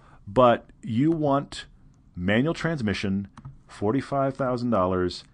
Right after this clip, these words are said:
and fun. This is gonna be a track car. It's gonna be a lot of things. So this gets fun pretty quick.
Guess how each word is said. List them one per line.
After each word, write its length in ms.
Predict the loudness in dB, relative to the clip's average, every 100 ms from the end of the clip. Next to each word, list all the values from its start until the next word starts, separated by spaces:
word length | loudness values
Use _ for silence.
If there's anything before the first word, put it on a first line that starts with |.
| _ _
and 240 | -6 -6 -4
fun. 380 | -2 -2 -4 -14 _
This 180 | -6 -4
is 80 | -4
gonna 180 | -4 -4
be 100 | -4
a 60 | -4
track 480 | -4 0 0 -2
car. 340 | -2 2 2 0
It's 140 | -2
gonna 100 | -2
be 80 | 0
a 40 | 0
lot 300 | 2 4 4
of 100 | 4
things. 520 | -2 -4 -6 -10 -14 -20 -20 -20 -18
So 800 | 0 2 4 4 4 4 2 -2
this 180 | -4 -4
gets 180 | -8 -6
fun 280 | -4 -4
pretty 180 | -4 -6
quick. 400 | -4 -4 -6 -8